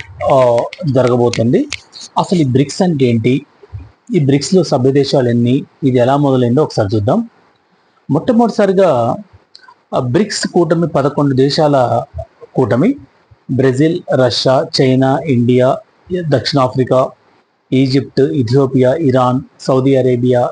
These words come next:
యునైటెడ్ అరబిక్ ఎమిరేట్స్, ఇండోనేషియా. దీంట్లో బ్రిక్స్ దేశాల్లో ముఖ్యంగా సభ్య దేశాలు. గోల్డ్‌మెన్ సాక్స్ అనే సంస్థకు సంబంధించిన ఒక ఆర్థికవేత్త,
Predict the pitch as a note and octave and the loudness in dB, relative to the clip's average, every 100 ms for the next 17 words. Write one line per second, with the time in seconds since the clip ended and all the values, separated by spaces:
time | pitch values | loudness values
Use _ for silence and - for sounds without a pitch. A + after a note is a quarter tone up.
0 | D#3+ B2+ C3 C3 C3 C#3 C3 A#2+ B2+ C3 | -2 0 2 0 0 -2 0 2 2 0
1 | A#2+ B2 A#2+ A#2 - D3 B2+ B2 C3 B2+ | 0 2 0 -2 -6 -2 0 2 2 2
2 | B2 - A#2 B2 - _ _ _ - - | 0 2 0 0 -4 _ _ _ -20 -20
3 | - E3 C#3 D3 C#3+ A#2+ C3+ D#3+ C#3 B2+ | -10 0 0 2 0 2 0 2 0 2
4 | C3 E3+ D#3+ A2+ C#3 D3+ D#3 A#2+ B2+ A#2+ | 0 0 -2 -2 0 -2 -2 0 0 0
5 | A2 A#2+ A#2+ A#3 - _ _ _ _ _ | 0 0 0 -2 -4 _ _ _ _ _
6 | - - _ - B2 C#3 F#3+ G#3 A3 G#3 | -20 -20 _ -4 2 2 4 2 0 0
7 | D3 D#3+ D#3+ F3 D#3+ D3+ C3+ C#3 D#3+ D3 | 0 -2 -2 -2 0 0 0 -2 -2 -4
8 | D3 C3+ C3+ B2+ - C#3+ B2 A#2 A#2 C#3 | 0 0 2 0 0 0 0 0 0 0
9 | D#3 D3 B2+ B2+ C#3 A2+ G#2+ | 0 2 0 0 0 0 -2